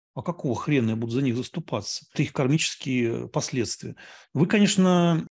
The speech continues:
можете многого не знать, кого-то там жалко. Но к чему я все это говорю? Повторяю,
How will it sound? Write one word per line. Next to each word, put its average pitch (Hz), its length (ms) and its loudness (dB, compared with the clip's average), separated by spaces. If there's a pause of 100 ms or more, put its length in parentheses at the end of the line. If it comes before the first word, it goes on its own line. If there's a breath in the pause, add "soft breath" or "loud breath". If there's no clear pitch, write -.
(180)
можете 170 380 2
многого 160 400 0
не 151 140 -2
знать, 127 500 -6
кого-то 160 320 2
там 127 220 -2
жалко. 120 520 -2 (220)
Но 185 360 4 (200)
к - 80 -10
чему 233 280 8
я 190 100 6
все - 180 2
это 175 160 -2
говорю? 143 560 -2 (260)
Повторяю, 143 840 2